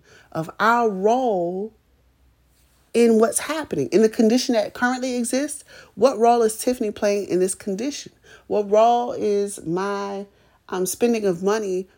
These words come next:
playing in this condition? What role are my relationships playing in this condition? Are they serving to help bring about the good condition?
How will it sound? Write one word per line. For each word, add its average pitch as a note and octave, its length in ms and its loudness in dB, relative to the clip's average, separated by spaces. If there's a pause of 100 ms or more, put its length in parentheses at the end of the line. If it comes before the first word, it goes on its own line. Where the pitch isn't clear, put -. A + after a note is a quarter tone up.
playing G3 420 0
in F3 120 2
this F3 180 0
condition? F#3+ 580 -4 (200)
What F3 240 2
role G#3+ 440 6
are F3+ 160 0
my F3+ 180 0
relationships E3+ 800 -2
playing F3 400 0
in E3 140 0
this D#3 180 -2 (320)
condition? F3+ 540 0 (320)
Are F3+ 140 6
they F#3 360 2 (560)
serving G#3 500 4
to - 100 -6
help - 320 0
bring F3+ 180 2
about F3 300 -4
the C3+ 60 -4
good F#3+ 280 0
condition? D4+ 580 -2